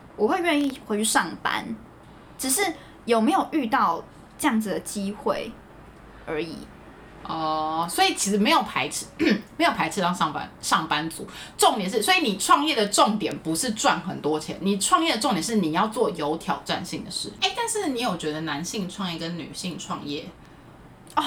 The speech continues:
Speaker 1: 女性创
Speaker 2: 就是，就是我想要问的，我想要了解的下一题是，
Speaker 1: 嗯。
Speaker 2: 女生，啊，我们不管年纪，就是女性创业跟男性，因为你前男-，前男友也是有在创业嘛，就是女性创业跟男性创业在这个社会上你得到的一些回馈，
Speaker 1: 嗯。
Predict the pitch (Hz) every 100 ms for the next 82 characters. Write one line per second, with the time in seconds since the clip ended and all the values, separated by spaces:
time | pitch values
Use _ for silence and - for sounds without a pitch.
0 | 262 240 349 403 392 320 - - 381 370
1 | 302 190 233 262 196 - 277 247 - 202
2 | 175 190 180 143 254 196 156 - 208 -
3 | - - - - - 247 233 190 180 302
4 | 294 302 - - - - 226 247 415 196
5 | 180 180 - 190 165 196 208 - - 311
6 | 330 254 196 170 - 254 220 254 190 196
7 | 196 - - - 226 226 - 147 - 330
8 | 285 165 160 156 - - 165 160 160 165
9 | 139 165 143 - 127 131 151 147 151 -
10 | 190 269 214 202 185 254 277 254 180 180
11 | 202 208 196 233 180 - 262 185 160 -
12 | 185 175 185 165 147 160 151 156 160 -
13 | 147 170 190 185 147 - - 190 -